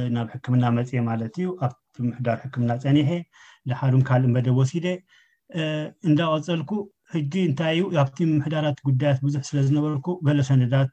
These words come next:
ይሕዝ ነይረ፣ ይርኢ ነይረ። ግን ኣብ መጨረሻ ናብዚ ኩነታት ዝገደደኒ ወይ ዘእተወኒ እንታይ እዩ? እ፣ ካብ ሰብዓን ሸሞንተን ስጋዕ ሰብዓን ትሽዓተን ኣመሓዳሪ ናይ፣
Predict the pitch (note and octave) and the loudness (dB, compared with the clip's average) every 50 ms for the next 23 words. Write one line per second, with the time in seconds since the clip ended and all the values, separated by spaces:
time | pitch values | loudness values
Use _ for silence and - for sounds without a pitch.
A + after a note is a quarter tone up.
0 | _ - C#3 A#2+ - C3+ A#2 A#2+ B2+ B2 A#2+ B2 B2 B2 A2+ A#2 A#2+ D3+ D3 B2+ | _ -4 -4 -2 0 0 2 2 2 2 2 0 -2 -2 0 -2 -2 0 0 0
1 | A#2+ A#2+ A#2 A#2 C#3+ F3+ - _ _ _ _ _ _ _ _ _ _ _ - D#3+ | 0 0 -2 -4 -6 -8 -10 _ _ _ _ _ _ _ _ _ _ _ -2 0
2 | F3 F3+ F3 F3+ F#3 F#3+ F#3+ G3+ F3+ F3+ C3+ - F3+ E3+ D#3+ D#3+ D#3 C#3+ C3+ D3 | 2 2 4 2 2 0 0 0 -2 -2 -2 -2 -2 0 0 0 0 0 0 0
3 | F3+ - - E3+ D#3 D3 D3 D3 C3+ - C3+ B2+ D3 C3+ C3 C#3+ C3+ B2+ C#3 C3+ | 0 0 0 0 0 0 0 0 0 0 0 2 2 4 4 2 2 2 4 4
4 | C3+ C#3 C#3+ C3 C3+ C3 B2+ D#3+ - - - D3 D3 C#3 C3+ C3 B2 - D#3+ D#3+ | 4 4 4 4 2 2 2 0 -4 -6 -6 -2 0 2 4 2 2 0 -2 -6
5 | D#3+ E3+ F#3+ G3 F#3+ _ _ _ - D3+ C#3 C3+ B2+ B2+ B2 B2 - - C3 C3 | -4 -4 -6 -6 -8 _ _ _ -4 -2 0 0 0 0 -2 -2 -2 -2 -2 -2
6 | - E3 D#3 D3+ F#3 F3+ - F3 E3 D#3+ D#3+ C#3 - E3+ C3 C3 D3 B2+ - - | -2 -4 -2 0 0 0 2 2 0 0 0 0 -2 -2 0 0 -2 -2 -2 -4
7 | D3+ C#3 C#3 D#3+ C3+ - - D#3 C3 C#3 C#3 - G3+ - D3+ C#3 C#3 C#3 C3 - | -2 0 0 -2 -2 -2 -4 -4 -4 -4 -4 -4 -2 2 4 6 6 4 4 2
8 | D3 C3+ D3 D3 D3 D#3+ E3 D#3 C3+ B2+ C3 | 0 2 2 2 0 -2 -2 0 0 0 0